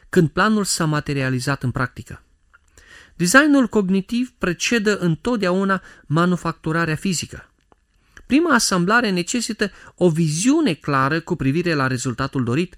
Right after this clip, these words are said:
a doua folosește materialele și forța de muncă pentru a ajunge la el. Tot ce asamblăm noi, fie că este vorba despre ceva simplu, cum ar fi un sandwich, ori despre ceva complex, precum un zgârie nori, înainte de a se putea materializa,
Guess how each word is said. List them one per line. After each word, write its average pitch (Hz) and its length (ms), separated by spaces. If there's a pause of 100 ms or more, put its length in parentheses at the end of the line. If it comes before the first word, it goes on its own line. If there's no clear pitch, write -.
(320)
a 120 120
doua 170 460 (240)
folosește 147 520
materialele 147 880
și 196 180
forța 127 340
de 123 100
muncă 185 420 (240)
pentru 131 240
a 120 40
ajunge 120 340
la 104 100
el. 101 260 (500)
Tot 330 160
ce 277 100
asamblăm 175 440
noi, 123 360 (400)
fie 185 140
că 175 100
este 151 200
vorba 123 260
despre 110 240
ceva 110 240
simplu, 151 480
cum - 120
ar 107 100
fi - 100
un 120 120
sandwich, 165 480 (420)
ori 226 200
despre 226 240
ceva 226 220
complex, 285 540
precum 196 340
un 190 100
zgârie 214 460
nori, 139 340 (400)
înainte 190 480
de 311 80
a 269 40
se 214 180
putea 190 280
materializa, 175 960